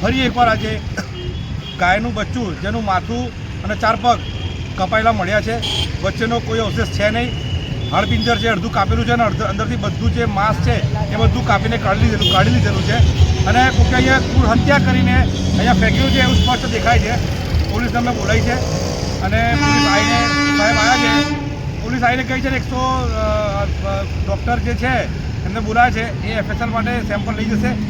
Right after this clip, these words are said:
પછી આગળ તપાસનો વિષય છે કે શું નીકળે છે. પણ નજરમાં તો એવું દેખાય છે, પહેલી નજરમાં, કે ભાઈ આ ઘટના જે છે એ કાપેલી છે અને કોકે હત્યા કરી છે. ટાર્ગેટ કિલિંગ નડિયાદમાં કેટલા ઘણા સમયથી ચાલી રહ્યું છે.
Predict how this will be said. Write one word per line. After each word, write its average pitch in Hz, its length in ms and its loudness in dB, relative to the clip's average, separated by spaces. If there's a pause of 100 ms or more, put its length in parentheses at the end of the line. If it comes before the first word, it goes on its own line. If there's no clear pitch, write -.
(240)
પછી 165 460 -2
આગળ 180 300 -2
તપાસનો 220 320 -2
વિષય 214 200 0
છે 220 100 -4
કે 220 120 -4
શું 214 200 -4
નીકળે 202 260 -2
છે. 220 100 -4 (440)
પણ 240 200 2 (540)
નજરમાં 254 440 2
તો 254 140 -2
એવું 262 180 -2
દેખાય 254 300 2
છે, 247 120 -4
પહેલી 233 200 -2
નજરમાં, 233 340 -2
કે 226 100 -4
ભાઈ 233 120 -6
આ 240 100 4
ઘટના 240 380 0
જે 233 100 -4
છે 233 220 -4 (420)
એ - 100 4
કાપેલી 202 360 0
છે 208 160 -2 (380)
અને 214 120 0
કોકે 226 200 0
હત્યા 247 260 0
કરી 247 200 0
છે. 254 160 0
ટાર્ગેટ 247 360 0
કિલિંગ 247 300 0
નડિયાદમાં 240 380 0
કેટલા 233 240 0
ઘણા 226 240 2
સમયથી - 340 -4
ચાલી 220 160 -2
રહ્યું 247 220 -2
છે. 208 120 -4